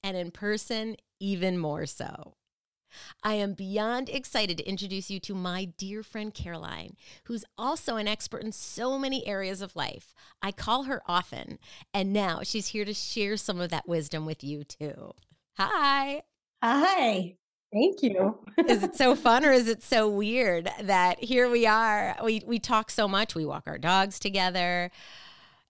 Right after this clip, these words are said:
Speaker 1: and I just, I'm grateful that you're here today because we have so many conversations where I'm picking your brain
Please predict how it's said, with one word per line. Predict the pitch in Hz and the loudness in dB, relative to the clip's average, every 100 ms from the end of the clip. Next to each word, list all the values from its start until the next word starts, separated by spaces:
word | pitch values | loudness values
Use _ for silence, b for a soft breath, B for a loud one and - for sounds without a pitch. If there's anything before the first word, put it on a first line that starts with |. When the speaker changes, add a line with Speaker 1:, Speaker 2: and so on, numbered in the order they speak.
| - | -4
Speaker 1:
and | 160 156 156 156 143 - _ | 0 0 -2 -4 -10 -16 _
I | 214 233 277 | -8 -4 -2
just, | 254 - | -4 -4
I'm | 220 220 | -2 0
grateful | 240 247 - 262 | 2 0 -2 -2
that | 247 | -2
you're | 240 | -4
here | 196 180 175 | -6 -6 -4
today | 175 156 156 | 0 0 0
because | 160 165 180 160 156 - | -4 -8 -4 -2 -2 -2
we | 214 | -2
have | 180 170 | -2 -4
so | - - 247 269 | -6 0 0 2
many | 277 233 226 233 | 0 -2 -2 -6
conversations | 196 185 185 185 156 151 - 143 147 151 B B B B | -6 -6 -6 -6 -4 -4 -4 -6 -8 -10 B B B B
where | 180 190 175 170 165 | -2 2 2 2 -2
I'm | 185 180 | -4 -2
picking | - 208 208 | -2 -2 -4
your | 190 | -6
brain | 160 170 160 156 151 160 - | -4 -2 0 0 -4 -8 -10